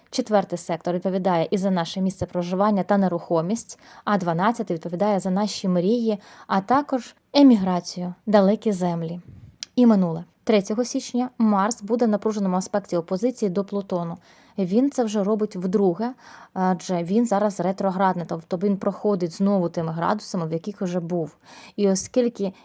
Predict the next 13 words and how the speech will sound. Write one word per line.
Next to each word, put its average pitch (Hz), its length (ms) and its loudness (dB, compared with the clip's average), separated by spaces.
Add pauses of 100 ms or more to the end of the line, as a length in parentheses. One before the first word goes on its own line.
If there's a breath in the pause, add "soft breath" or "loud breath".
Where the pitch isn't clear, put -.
і 226 140 4
Марс, 202 420 0
і 196 80 -4
Плутон, 190 480 -2
вони 190 260 -2
торкаються 180 840 -2 (320)
останніх 190 440 -2
та 185 100 -4
перших 175 440 -6
градусів, 170 580 -2 (420 loud breath)
е, 170 200 0
різних 180 440 -2
знаків, 220 560 -2